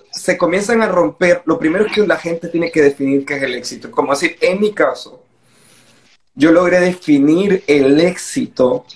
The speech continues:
es pasar por este mundo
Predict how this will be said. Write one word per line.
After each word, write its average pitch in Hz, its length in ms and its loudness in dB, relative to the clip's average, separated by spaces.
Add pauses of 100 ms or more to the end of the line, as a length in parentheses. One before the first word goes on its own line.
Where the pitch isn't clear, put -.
(240)
es 143 180 0
pasar 165 680 0
por 147 180 2
este 139 240 0
mundo 123 640 0